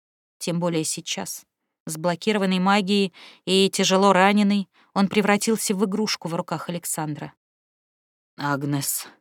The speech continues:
сквозь зубы прошипел он, ведя внутри себя борьбу с галлюцинациями. В пещере Арахни я уже находилась под влиянием похожей силы и знала,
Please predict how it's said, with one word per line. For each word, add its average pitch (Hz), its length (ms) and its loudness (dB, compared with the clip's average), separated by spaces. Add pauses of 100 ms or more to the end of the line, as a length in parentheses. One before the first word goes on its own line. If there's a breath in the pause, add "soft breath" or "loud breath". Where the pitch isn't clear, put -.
(680)
сквозь 196 380 0
зубы 180 340 0
прошипел 180 840 -4
он, 196 280 0
ведя 180 260 -2
внутри 196 420 0
себя 202 380 -2
борьбу 180 400 -2
с 160 80 -4
галлюцинациями. 156 1040 -4 (580)
В - 100 -20
пещере 202 460 -2
Арахни 202 380 -4
я 185 120 0
уже 180 140 0
находилась 190 720 0
под 170 160 -4
влиянием 175 500 0
похожей 185 540 0
силы 214 360 0
и - 200 -2
знала, 185 640 2